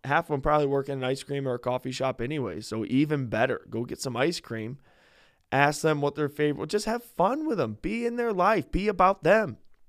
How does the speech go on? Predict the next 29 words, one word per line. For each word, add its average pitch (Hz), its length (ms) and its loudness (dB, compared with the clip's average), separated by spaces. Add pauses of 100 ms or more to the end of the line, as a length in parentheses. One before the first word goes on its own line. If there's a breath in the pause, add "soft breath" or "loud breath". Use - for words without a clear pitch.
(180)
And 156 100 -2
that's 190 200 -2
a - 20 -14
connection. 208 640 -4 (800)
And 165 140 0
then 214 280 0
make 180 380 0
something 170 400 -4
out 127 180 4
of 107 100 -4
it. 92 100 -2
It's - 140 -8
like, 156 220 2 (460 soft breath)
ask 160 220 4
them 175 140 0
what 175 100 0
their 170 120 0
favorite 170 300 0
ice 165 220 2
cream 147 260 -6
is. 110 300 -8 (420)
And 139 140 0
then 147 100 4
if 156 140 0
you 170 80 -2
don't 160 240 2
like 147 200 6
'em, 180 160 -4
like, 139 200 0